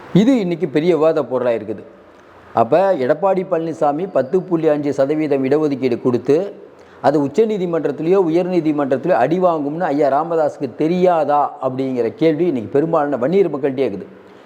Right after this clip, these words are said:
கண்டிப்பா ஐயாவுக்கு தெரியும். இது அடி வாங்கும்னு தெரிஞ்சு தானே ஒத்துக்கிட்டீங்க, அப்படி தானே இன்னைக்கு கேள்வி வருது. அதுக்கப்புறம் தி மு க அதை வந்து நாங்க வாங்கி தருவோம்னு சொல்லி முயற்சி எடுக்கிறாங்க.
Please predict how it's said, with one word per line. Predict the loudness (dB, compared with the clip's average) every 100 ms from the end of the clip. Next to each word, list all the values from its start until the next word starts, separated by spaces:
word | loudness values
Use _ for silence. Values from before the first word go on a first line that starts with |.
| -2
கண்டிப்பா | 2 4 2
ஐயாவுக்கு | 2 0 0
தெரியும். | -2 -2 -4 -8 -20 -10
இது | -4
அடி | 2 4
வாங்கும்னு | 2 -2 -2
தெரிஞ்சு | -2 0
தானே | -2 0
ஒத்துக்கிட்டீங்க, | -2 -2 -2 0 -2 -6 -14 -20 -20 -20 -6
அப்படி | 0 2
தானே | 2 0
இன்னைக்கு | -4 -2
கேள்வி | 0 0 0
வருது. | -2 -4 -8 -12 -20 -20 -20 -6
அதுக்கப்புறம் | 2 2 4 2 0
தி | 2 0
மு | 0
க | 2 2 2 -4 -6
அதை | 0 0
வந்து | 0 0
நாங்க | -2 0
வாங்கி | 0 -2 -2
தருவோம்னு | 0 0 -2
சொல்லி | -4 -2 0
முயற்சி | 2 2 2
எடுக்கிறாங்க. | 0 0 -2 -4